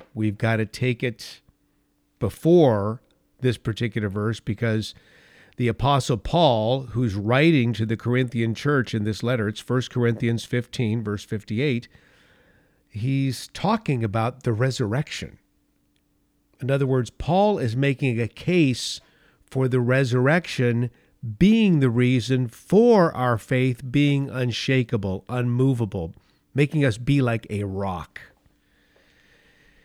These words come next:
You see, we believe in a God who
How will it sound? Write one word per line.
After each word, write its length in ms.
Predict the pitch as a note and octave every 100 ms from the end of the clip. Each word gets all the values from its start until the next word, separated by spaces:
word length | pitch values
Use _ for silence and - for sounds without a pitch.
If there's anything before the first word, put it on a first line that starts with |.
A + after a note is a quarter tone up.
| _ _
You 100 | E3
see, 380 | C3+ F3 D#3+ E3+ -
we 220 | D3 A#3
believe 720 | A#3 F#3+ C#3+ B2+ B2+ A#2 - - -
in 160 | C#3 B2
a 60 |
God 440 | A2 B2 B2 B2+ A#2+
who 500 | F2+ B2+ B2 A#2+